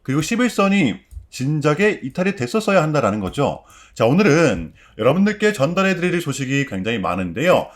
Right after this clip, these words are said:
자, 우리한테는 또 이제 다음 주가 중요할 수밖에 없기 때문에 집중을 좀 해주셔야 됩니다. 자, 현재 삼성중공업은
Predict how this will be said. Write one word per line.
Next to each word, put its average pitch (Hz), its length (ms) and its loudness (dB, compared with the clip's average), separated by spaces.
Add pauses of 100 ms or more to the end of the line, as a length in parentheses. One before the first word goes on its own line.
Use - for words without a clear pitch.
(120)
자, 127 120 -4
우리한테는 202 560 0
또 214 140 0
이제 160 540 0
다음 117 220 -2
주가 147 240 -2
중요할 151 340 0
수밖에 147 360 0
없기 - 340 0
때문에 196 560 -2 (220)
집중을 127 380 -4
좀 147 200 0
해주셔야 131 400 -4
됩니다. 92 600 -2 (320)
자, 120 100 -2
현재 214 380 2
삼성중공업은 156 1120 -2